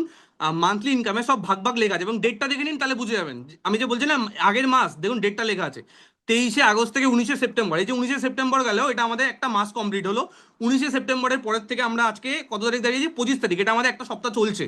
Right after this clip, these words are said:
কালকে একটা সপ্তাহ শেষ হবে, এটা আমাদের এই মাসের প্রথম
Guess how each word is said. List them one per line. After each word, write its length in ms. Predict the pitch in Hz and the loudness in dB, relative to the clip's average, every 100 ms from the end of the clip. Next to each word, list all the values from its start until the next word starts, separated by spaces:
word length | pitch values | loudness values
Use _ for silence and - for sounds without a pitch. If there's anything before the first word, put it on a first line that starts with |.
| - - _ | -8 -20 _
কালকে 240 | 180 190 240 | 2 4 4
একটা 140 | 247 240 214 | 2 0 -2
সপ্তাহ 200 | 214 269 | 0 0
শেষ 100 | 262 233 | 2 2
হবে, 100 | 269 | 2
এটা 120 | 269 254 | 2 2
আমাদের 160 | 269 - - _ _ - 254 | 0 -4 -12 _ _ 2 4
এই 60 | 302 | 6
মাসের 220 | 247 320 269 | 4 2 2
প্রথম 180 | 247 | 2